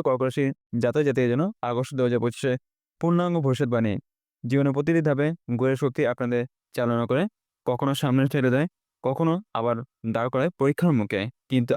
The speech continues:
আপনি যখন সঠিক জ্যোতিষ গাইডলাইন মেনে চলেন, তখন ভাগ্য আপনার দিকে ঘুরে দাঁড়ায়। বন্ধুরা, যদি এই বিশ্লেষণ আপনার ভালো লেগে থাকে, তাহলে ভিডিওটি লাইক করুন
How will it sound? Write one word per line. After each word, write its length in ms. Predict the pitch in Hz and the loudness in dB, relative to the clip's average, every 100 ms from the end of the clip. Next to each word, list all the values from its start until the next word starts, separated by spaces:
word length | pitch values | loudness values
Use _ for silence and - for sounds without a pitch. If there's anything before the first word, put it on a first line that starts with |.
| 113 | -2
আপনি 160 | 120 165 | -2 2
যখন 180 | 147 143 156 _ _ _ | 2 0 -4 _ _ _
সঠিক 280 | - 156 151 160 | -4 -2 -2 0
জ্যোতিষ 260 | 139 135 - _ _ 113 | 0 -2 -6 _ _ -4
গাইডলাইন 320 | 117 120 151 | -2 0 0
মেনে 160 | 147 123 113 | 2 0 0
চলেন, 180 | 110 175 _ _ _ | 0 -2 _ _ _
তখন 220 | - 123 127 | -4 0 0
ভাগ্য 240 | 127 120 107 123 | 0 -2 -2 -2
আপনার 200 | 117 120 - _ - 120 | -2 -4 -6 _ -8 -2
দিকে 160 | 131 156 | 0 2
ঘুরে 200 | 131 110 | 2 2
দাঁড়ায়। 280 | 101 104 104 _ _ _ _ | 2 0 -6 _ _ _ _
বন্ধুরা, 380 | 123 151 165 147 190 | 0 2 2 0 -2
যদি 180 | 123 120 | -2 2
এই 120 | 120 | 2
বিশ্লেষণ 440 | 131 131 143 139 131 - | 2 0 0 0 -2 -4
আপনার 300 | 113 117 113 - _ _ | -8 -4 -6 -6 _ _
ভালো 220 | 123 123 139 | -4 0 2
লেগে 160 | 156 131 | 2 2
থাকে, 140 | 123 185 _ _ | 0 -2 _ _
তাহলে 200 | 110 113 | -2 0
ভিডিওটি 340 | 120 120 131 131 _ _ - | 0 0 0 -4 _ _ -6
লাইক 220 | 120 113 | -4 -2
করুন 200 | - 131 | -2 -2